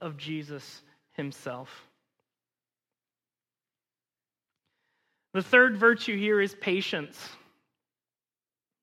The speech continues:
Now, the word itself is a great word picture in the original Greek. It is a compound word that can literally be translated long suffering.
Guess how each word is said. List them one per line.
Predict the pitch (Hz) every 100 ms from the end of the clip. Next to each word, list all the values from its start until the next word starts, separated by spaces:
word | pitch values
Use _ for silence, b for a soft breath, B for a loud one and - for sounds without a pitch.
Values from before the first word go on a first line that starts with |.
| _ _ _ _ _ -
Now, | 214
the | 226
word | 240 285
itself | 294 - 277 254 233
is | 208
a |
great | 185 214 240 208
word | 190 233 254 220
picture | 247 233 - 214
in | 214
the | 190
original | 185 214 202 208 190
Greek. | 180 220 226 - - _ _ _ _ _ _ _ -
It |
is | 214
a | 214
compound | - 254 262 254 240 240
word | 226 247 247
that | 220
can | - 202 202
literally | 226 247 233
be | 196 214
translated | - 208 208 214 190 190 185 175
long | 160 185 196 202 202 202 b b
suffering. | - - 185 - 160 135